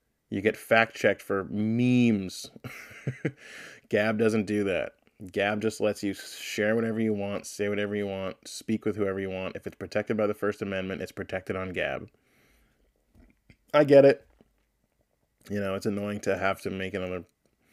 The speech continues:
account, remember passwords, and blah, blah, blah. I get it. If you don't wanna do it, don't do it. But if you're, like, on the fence, maybe think about joining the Free Minds Podcast Nexus on Gab. Um,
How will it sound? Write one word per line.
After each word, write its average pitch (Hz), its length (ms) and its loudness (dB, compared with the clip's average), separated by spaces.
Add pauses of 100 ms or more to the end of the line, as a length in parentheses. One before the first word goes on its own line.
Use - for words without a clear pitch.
(420)
account, 117 540 -2
remember 98 280 -8
passwords, 113 680 0
and 95 200 -8
blah, 101 140 -2
blah, 104 100 0
blah. 104 320 -2 (140)
I 110 140 -2
get 85 180 -4
it. 71 100 -6
If - 100 -10
you 107 60 0
don't 98 120 -2
wanna 98 160 -4
do 98 200 -4
it, 92 120 -8
don't 82 200 -6
do - 80 -8
it. - 180 -10
But 101 100 -4
if 101 100 -8
you're, 107 120 -4
like, 107 140 -4
on 117 100 2
the 120 60 0
fence, 147 500 0 (640)
maybe 147 200 2
think 147 180 0
about 139 200 4
joining 131 240 4
the 123 60 -2
Free 127 160 -2
Minds 123 240 2
Podcast 110 480 4
Nexus 98 360 -4
on 90 160 -6
Gab. 62 320 -4 (880)
Um, 95 380 -2